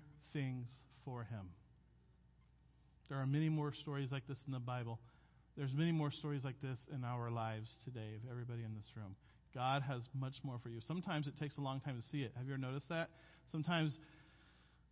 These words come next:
you're praying about something, and it, it can be years, it could be decades, and then you look back and you're like, "Oh, yeah, I saw what you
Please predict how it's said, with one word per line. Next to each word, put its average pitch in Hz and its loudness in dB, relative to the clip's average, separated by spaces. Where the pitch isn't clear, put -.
you're 151 0
praying 170 6
about 156 6
something, 143 4
and 139 6
it, 175 2
it 151 -2
can 151 2
be 131 4
years, 139 6
it 135 -6
could 143 0
be 127 0
decades, 143 0
and 135 2
then 135 4
you 147 -2
look 147 -4
back 165 -2
and 135 0
you're 127 -4
like, 123 -4
"Oh, 180 -4
yeah, 165 -2
I - -8
saw 403 -10
what 151 -4
you 123 -6